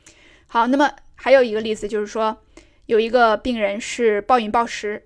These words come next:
啊，总是喜欢吃东西啊，这个而且在一焦虑的时候就吃东西停不下来。那么作者就给他画出他的这个焦虑习惯的一个闭环，分别是，呃，触发，也就是一种焦虑感、无聊感或者是紧张感出现的时候哈。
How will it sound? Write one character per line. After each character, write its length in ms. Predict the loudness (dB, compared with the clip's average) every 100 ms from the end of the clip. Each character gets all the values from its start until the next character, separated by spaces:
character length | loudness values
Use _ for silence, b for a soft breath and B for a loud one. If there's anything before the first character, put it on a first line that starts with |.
| _
啊， 180 | -10 -10
总 160 | -8
是 100 | -8
喜 140 | -8 -8
欢 180 | -8 -10
吃 140 | -10
东 180 | -8 -8
西 180 | -8 -12
啊， 360 | -10 -8 -8
这 140 | -8 -6
个 60 |
而 100 | -6
且 120 | -6
在 140 | -4 -4
一 80 | -4
焦 200 | -6 -6
虑 120 | -4
的 100 | -6
时 120 | -6
候 100 | -8
就 100 | -8
吃 200 | -10 -12
东 120 | -12
西 120 | -12
停 160 | -14 -16
不 40 |
下 140 | -12 -8
来。 260 | -4 -4 -6 B B _
那 80 |
么 80 | -6
作 160 | 0 -2
者 120 | -2
就 100 | -6
给 100 | -8
他 200 | -6 -6
画 180 | -4 -8
出 180 | -6 -10
他 320 | -8 -4 -4
的 140 | -4
这 140 | -6 -6
个 260 | -8 -8 _
焦 220 | -2 -2
虑 100 | -2
习 220 | -6 -8
惯 180 | -4 -4
的 60 | -6
一 120 | -14
个 240 | -6 -6 -6
闭 220 | -10 -12
环， 320 | -8 -8 -8 -10
分 180 | -8
别 160 | -4 -6
是， 300 | -6 -8 -8 _ B B B B B
呃， 300 | 2 4 2 -4
触 240 | -10 -6 -2
发， 260 | 0 0 -2
也 180 | -6 -4
就 140 | -4
是 280 | -6 -8 -8 b b b b b
一 120 | -8
种 200 | -6 -6
焦 220 | 4 6
虑 140 | 6 2
感、 220 | -4 -6
无 160 | -4 -2
聊 180 | 0
感 160 | 0 -4
或 120 | -6 -10
者 80 |
是 120 | -10 -14
紧 200 | -12 -8
张 200 | -4 -2
感 160 | -4
出 140 | -8 -14
现 180 | -12 -12
的 80 |
时 80 | -14
候 100 | -16
哈。 260 | -14 -14 -14